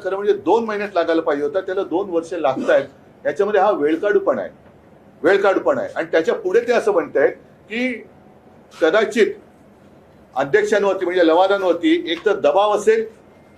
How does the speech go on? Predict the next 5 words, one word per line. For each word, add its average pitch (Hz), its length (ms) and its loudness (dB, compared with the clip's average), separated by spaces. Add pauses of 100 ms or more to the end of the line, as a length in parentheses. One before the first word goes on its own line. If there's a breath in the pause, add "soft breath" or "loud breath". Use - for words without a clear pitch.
(360)
किंवा 214 220 0
ते, 202 460 0 (400)
अ, 143 100 0 (1300)
त्या 180 140 4
याला 196 400 2